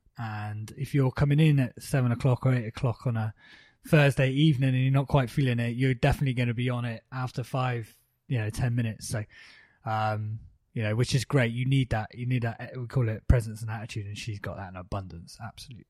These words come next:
you can never doubt her ability to do that. I think with Evie as well, y-,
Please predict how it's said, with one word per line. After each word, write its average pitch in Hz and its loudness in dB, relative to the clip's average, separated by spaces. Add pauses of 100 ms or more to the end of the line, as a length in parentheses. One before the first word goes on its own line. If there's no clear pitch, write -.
you 147 -18
can 110 -14
never 107 -10
doubt 113 -8 (340)
her 143 2
ability 113 -4
to 110 -12
do 107 -12
that. 110 -12 (400)
I 147 0
think 190 4
with 156 0
Evie 156 4
as 120 0
well, 127 4
y-, 123 -8